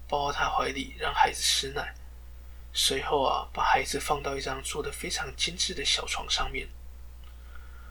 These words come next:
妇人问说：“你怎么知道我是王后啊？”白侍女回答说：“我是个天使，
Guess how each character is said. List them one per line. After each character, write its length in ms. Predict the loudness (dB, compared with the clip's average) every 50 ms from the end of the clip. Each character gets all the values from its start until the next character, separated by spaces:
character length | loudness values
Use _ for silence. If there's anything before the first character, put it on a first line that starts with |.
| -12 -12 -12 -12 -14 -14 -14 -14 -14 -14 -14 -14 -14 -12 -12 -12 -12 -10
妇 140 | -4 -2 -2
人 180 | -2 -2 -2
问 160 | -4 -4 -2 0
说 420 | 0 0 0 0 -2 -4 -6 -8 -10 -12 -12 -12 -12 -12
：“你 120 | -10 -6 -2
怎 120 | -2 -2
么 80 | 0 0
知 140 | 2 4 4
道 80 | 4
我 100 | 2 2
是 140 | 2 2 2
王 180 | 2 2 0 0
后 280 | 2 2 2 2 2
啊？” 180 | 0 -2 -6 -8 -12 -14 -14 -14 -14 -14 -14 -14 -12 -12 -12 -10 -10 -10 -10 -10 -10 -12 -12 -12 -8 -2
白 100 | 2 4
侍 220 | 6 6 6 4 2
女 100 | -2 -4
回 160 | -4 -2 -2
答 160 | 0 0 0
说 300 | 0 0 -2 -2 -4 -6 -10 -12 -14 -14 -14 -14 -12 -12 -12 -10 -10 -10 -12 -10 -8 -4
：“我 80 | 0
是 160 | 2 2 2
个 100 | 2 0
天 260 | 0 0 0 0 2 2
使， 400 | 2 2 2 0 -4 -8 -10